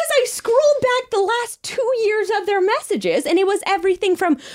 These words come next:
"You guys are the worst types of passengers on the airplane," to, "What kind of charcuterie board is that?" to, "You should be absolutely ashamed of yourself," to, "Don't let Ruth do that.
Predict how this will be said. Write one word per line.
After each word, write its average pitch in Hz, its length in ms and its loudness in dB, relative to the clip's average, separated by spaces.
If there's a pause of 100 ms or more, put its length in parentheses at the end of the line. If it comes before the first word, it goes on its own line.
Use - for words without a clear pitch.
(140)
"You 262 160 2
guys 240 240 0
are 226 80 0
the 196 120 2
worst 226 460 0
types 208 320 -4
of 202 200 -4
passengers 233 880 0
on 185 160 0
the - 180 -4
airplane," 339 540 2
to, 175 180 0 (300)
"What 359 280 0
kind 262 240 0
of 196 80 -2
charcuterie 262 880 0
board 208 360 0
is 160 240 0
that?" 349 340 0 (300)
to, - 160 -4 (180)
"You 285 140 2
should 208 180 -6
be 196 180 -6
absolutely 220 720 -2
ashamed 392 540 0
of 359 100 -2
yourself," 320 560 0
to, 190 160 0 (280)
"Don't 349 280 0
let 277 200 0
Ruth 226 300 2
do 370 220 2
that. 269 280 -2